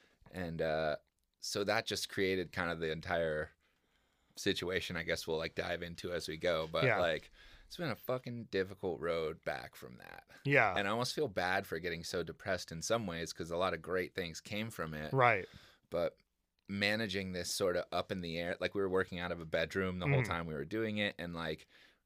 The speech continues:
Speaker 1: I still think we did good work 'cause we, you know, we hold ourselves to a certain, you know, threshold of doing shit, but, like,
Speaker 2: Yeah.
Speaker 1: probably the least inspiring environment you could be in, and
Speaker 2: Uh-huh.
Speaker 1: you're trying to, like, kinda keep the wheels going, and,
Speaker 2: Yeah.
Speaker 1: like,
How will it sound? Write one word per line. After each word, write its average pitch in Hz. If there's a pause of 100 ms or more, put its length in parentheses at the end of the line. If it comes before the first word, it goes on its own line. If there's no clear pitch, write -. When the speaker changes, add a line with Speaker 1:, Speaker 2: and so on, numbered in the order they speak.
(220)
Speaker 1:
I 92
still 107
think 92
we 92
did 80
good 78
work 127
'cause 92
we, 90
you 101
know, 80
we 87
hold 92
ourselves 85
to 80
a 80
certain, 80
you 87
know, 82
threshold 85
of -
doing 92
shit, 80
but, 71
like, 78
Speaker 2:
Yeah. 101 (240)
Speaker 1:
probably 202
the 123
least 95
inspiring 87
environment 82
you 78
could 90
be 135
in, 120
and 117
Speaker 2:
Uh-huh. 143
Speaker 1:
you're 110
trying 110
to, 110
like, 101
kinda 101
keep -
the 104
wheels 113
going, 110
and, 101
Speaker 2:
Yeah. 120
Speaker 1:
like, -